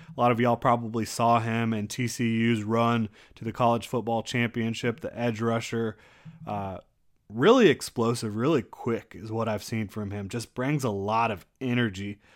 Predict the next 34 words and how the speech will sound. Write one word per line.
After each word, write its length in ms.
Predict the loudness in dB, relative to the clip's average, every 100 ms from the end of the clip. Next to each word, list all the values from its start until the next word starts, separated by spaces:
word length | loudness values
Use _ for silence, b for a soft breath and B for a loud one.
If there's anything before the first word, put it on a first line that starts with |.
| b
to 120 | -2 0
the, 200 | 0 -4
to 140 | -6
the 100 | -6
practice 540 | -2 -2 -2 -4 -10 -8
field, 320 | -8 -8 -8
and 140 | -2
that's 180 | -2 2
a 60 | 4
lot 180 | 6
of 100 | 4
fun. 240 | 0 -4 -2
You 140 | 0
like 240 | 2 0 0
guys 340 | 0 0 0
like 220 | -4 -2
that 340 | -2 -2 -2 b b b -2
who 240 | 2 2
are 200 | 2 4
athletic, 560 | 2 2 -2 -2 -2 -2
who 100 | -2
are 140 | -2
twitchy, 540 | -4 -4 -4 -2 -4 -2
who 100 | -2
are 200 | 0 -2
energetic. 680 | -4 -4 -2 -2 -2 -4 -10 B B
He's 220 | 0 0
six-foot-three, 1040 | 0 -2 -2 -2 -2 -2 -6 -2 -2 -4 _ _ _ _ _ _ _ _ _ _ _ 2
almost 360 | 4 4 2
six-foot-four, 800 | 0 -4 -4 -8 -4 0 0 0 b b 2
two 100 | 4
hundred 240 | 4 4
sixty-five 640 | 0 -2 -2 0 0 0
pounds. 640 | -4 4 4 4 -2 -12